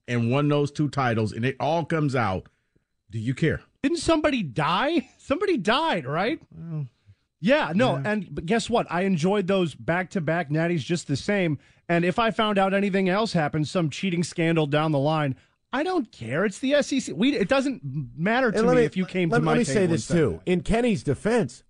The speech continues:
Speaker 3: what N C A A investigations is Georgia under?
Speaker 2: It's a great point.
Speaker 3: You know, what, what, what cheating did they do that inf-, affected real-time integrity of games?
Speaker 1: No.
Speaker 3: None. Now,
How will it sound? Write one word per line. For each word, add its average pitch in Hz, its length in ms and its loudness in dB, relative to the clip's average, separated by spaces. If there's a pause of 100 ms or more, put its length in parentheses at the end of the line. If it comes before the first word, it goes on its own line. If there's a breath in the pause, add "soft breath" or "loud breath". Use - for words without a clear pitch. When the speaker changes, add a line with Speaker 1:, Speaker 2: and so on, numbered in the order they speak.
Speaker 3:
what 107 420 0
N 202 180 0
C 190 240 -4
A 196 40 0
A 190 120 0
investigations 175 960 -2
is 160 160 -6
Georgia 180 400 0
under? 71 180 -10 (1300)
Speaker 2:
It's - 80 -20
a 214 40 -10
great 185 240 0
point. 165 300 0 (760)
Speaker 3:
You - 140 2
know, 190 100 4
what, 170 300 0
what, 151 380 -2
what 208 180 -2
cheating 226 440 -4
did 160 160 -4
they 196 180 0
do 190 180 0
that 170 160 0
inf-, 147 320 -2
affected 185 580 -2
real-time 180 920 0
integrity 143 640 -2
of 120 100 -2
games? 110 440 -4 (600)
Speaker 1:
No. 131 280 -8
Speaker 3:
None. 262 320 4 (160)
Now, 175 260 2